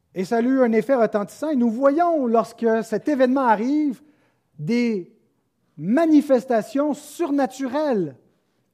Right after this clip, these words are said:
se produire. Mais la plus, le plus grand effet de la mort du Christ, ce ne sont pas ces miracles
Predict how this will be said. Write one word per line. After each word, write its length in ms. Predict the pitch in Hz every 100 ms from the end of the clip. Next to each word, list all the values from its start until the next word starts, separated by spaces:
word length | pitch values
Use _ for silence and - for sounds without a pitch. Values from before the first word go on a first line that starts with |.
| _ _ _ _ _ _ _ _ _ _ _
se 140 | 233
produire. 720 | 220 196 190 170 190 147 113 _ _ _ _ _ _ _ _ _ _ _ _ _ _ _ _ _ _ _ _ _
Mais 160 | 160 202
la 120 | 208
plus, 320 | 202 240 240
le 160 | 226 190
plus 160 | - 214
grand 400 | 220 262 349 -
effet 580 | 247 - 240 185 120 _ _ _ _ _ _ _ _
de 400 | 147 180 208 208 196 - -
la 180 | 156 175
mort 400 | 190 233 254 190
du 140 | 160
Christ, 400 | 170 220 262 -
ce 80 | 202
ne 80 | 202
sont 200 | 247 240
pas 120 | 302
ces 340 | - 240 220
miracles 840 | 196 208 254 220 285 339 - 190